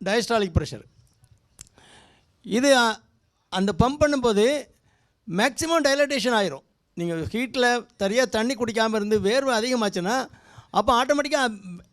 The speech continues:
டைலட்டேஷன் அதிகமாகும்போது என்ன ஆகும்? இந்த பம்ப் என்ன ஆகும்? எதிர்ப்பு இருக்காது அங்க. அப்ப பி பி டவுன் ஆயிரும், ஆட்டோமேட்டிக்கா பி பி டவுன் ஆயிரும். பி பி அதிக, ரொம்ப டவுன் ஆச்சுன்னா தான் வர்றது தான் கொலாப்ஸு.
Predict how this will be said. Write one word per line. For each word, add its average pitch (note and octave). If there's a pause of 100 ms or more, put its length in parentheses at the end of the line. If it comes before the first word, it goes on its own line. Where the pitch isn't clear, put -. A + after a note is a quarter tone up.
(180)
டைலட்டேஷன் C#4
அதிகமாகும்போது C4+
என்ன A#3+
ஆகும்? A#3
இந்த F3+
பம்ப் B3
என்ன B3+
ஆகும்? A#3 (600)
எதிர்ப்பு C4
இருக்காது G#3
அங்க. D#3 (1500)
அப்ப G#3
பி C4
பி D4+
டவுன் C#4
ஆயிரும், G3 (200)
ஆட்டோமேட்டிக்கா B3+
பி B3
பி B3
டவுன் G3+
ஆயிரும். C#3 (1120)
பி A3+
பி A#3+
அதிக, A3
ரொம்ப A#3+
டவுன் C#4+
ஆச்சுன்னா C#4
தான் B3+
வர்றது A#3
தான் C#4+
கொலாப்ஸு. A3+